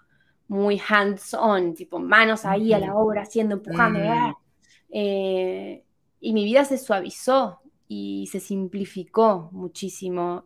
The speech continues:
Speaker 1: y dio un giro ciento ochenta grados. Para mí ahora lo primordial es el espacio en mis días, el descanso,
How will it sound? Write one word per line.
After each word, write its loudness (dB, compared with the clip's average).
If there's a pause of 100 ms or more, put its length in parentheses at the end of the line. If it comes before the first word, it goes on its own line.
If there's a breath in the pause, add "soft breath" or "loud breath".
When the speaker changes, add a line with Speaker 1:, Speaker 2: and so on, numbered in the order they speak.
Speaker 1:
y -12 (880 soft breath)
dio 4
un 2
giro 2
ciento -6
ochenta -4
grados. 2
Para -4
mí -2
ahora 2
lo -6
primordial -2
es -8 (200)
el -4
espacio 0
en -4
mis -8
días, -6
el -4
descanso, 0